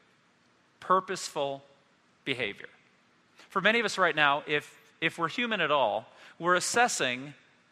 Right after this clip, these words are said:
whether or not we can do this, and we need to repent of that immediately. We can be obedient. You can choose to live this out.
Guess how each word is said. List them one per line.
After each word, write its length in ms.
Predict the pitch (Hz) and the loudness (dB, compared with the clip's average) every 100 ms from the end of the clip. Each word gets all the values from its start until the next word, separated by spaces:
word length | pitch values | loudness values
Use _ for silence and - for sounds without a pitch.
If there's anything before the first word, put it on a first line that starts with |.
| _ | _
whether 240 | 165 175 180 | 0 2 2
or 40 | |
not 200 | 165 139 | 2 0
we 120 | 160 | -4
can 160 | 160 143 | -6 -6
do 160 | 147 | -6
this, 420 | 117 92 - - - | -4 -8 -10 -14 -12
and 80 | 143 | -8
we 120 | 147 | -6
need 180 | 156 131 | -6 -6
to 100 | 131 | -8
repent 360 | 123 - 175 | -8 -6 -4
of 80 | 165 | -2
that 240 | 147 143 | 0 -2
immediately. 500 | 135 127 110 - - - _ _ _ _ _ _ _ _ _ | -4 -10 -10 -10 -14 -18 _ _ _ _ _ _ _ _ _
We 280 | 131 170 262 | -4 0 0
can 360 | - 240 262 208 | 0 0 0 0
be 200 | 175 160 | -2 -2
obedient. 600 | 151 160 202 135 92 - _ _ _ _ _ _ _ _ _ _ _ | -2 -2 -4 -6 -10 -14 _ _ _ _ _ _ _ _ _ _ _
You 240 | 147 190 254 | -4 -4 -2
can 320 | - 254 254 | 0 0 0
choose 720 | - 240 240 151 120 - - - _ _ _ _ - | -2 -2 -2 -2 -4 -8 -10 -12 _ _ _ _ -6
to 140 | 190 | -4
live 240 | 156 180 139 | 0 -2 -2
this 240 | 147 - | -4 0
out. 260 | 180 101 | 0 -2